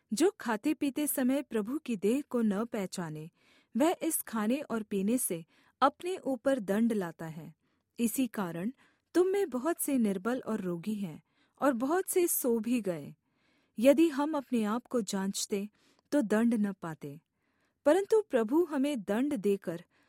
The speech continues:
हमारी ताड़ना करता है, इसलिए कि हम संसार के साथ दोषी न ठहरें।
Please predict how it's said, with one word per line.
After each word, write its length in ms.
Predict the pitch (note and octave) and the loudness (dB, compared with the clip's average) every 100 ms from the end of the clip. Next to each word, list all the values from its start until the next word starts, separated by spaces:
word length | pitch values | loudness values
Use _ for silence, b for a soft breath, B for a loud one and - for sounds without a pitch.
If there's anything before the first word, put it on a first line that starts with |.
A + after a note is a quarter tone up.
| _ - | _ -4
हमारी 340 | C4+ C#4+ F4+ G4 | 2 4 4 4
ताड़ना 480 | - G#3+ G3 B3+ | 2 0 0 0
करता 360 | D4+ G#3+ F3+ F3 | 0 -4 -4 -8
है, 240 | F3 D#3+ E3 _ _ _ - | -8 -12 -16 _ _ _ 2
इसलिए 440 | F4+ - D4+ F4+ | 2 2 -2 -2
कि 120 | - | 0
हम 180 | F4+ F4 | -2 -4
संसार 640 | F4 A#3+ G#3 - A3 A#3 D#4 | -4 -2 0 0 -2 -2 -2
के 180 | C4+ | -4
साथ 300 | A#3+ - F3 F3 _ b b - | -4 -4 -6 -10 _ b b 0
दोषी 400 | G3+ A3 - B3 | 4 4 2 -2
न 140 | A3+ | -2
ठहरें। 440 | G#3 G3 D#3+ D3+ | -4 -8 -10 -12